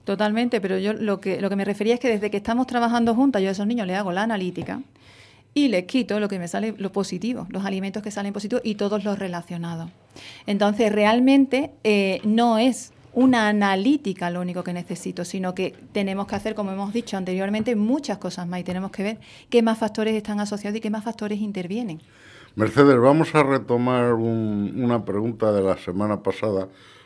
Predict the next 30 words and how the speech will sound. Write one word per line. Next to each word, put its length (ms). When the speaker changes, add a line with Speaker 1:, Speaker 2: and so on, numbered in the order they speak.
Speaker 2:
porque 380
a 120
mí 180
me 200
preocupa 560
mucho 560
los 280
niños 420
con 340
incapacidad 720
psíquica 840
que, 720
que 120
ves 280
tú 240
y 140
que, 180
bueno, 380
vemos 320
de 80
otros 260
sitios. 360
Mm, 560
verdaderamente 960
es 160
importantísimo. 1700
Mm, 340
dime 280
qué 140
síntomas 840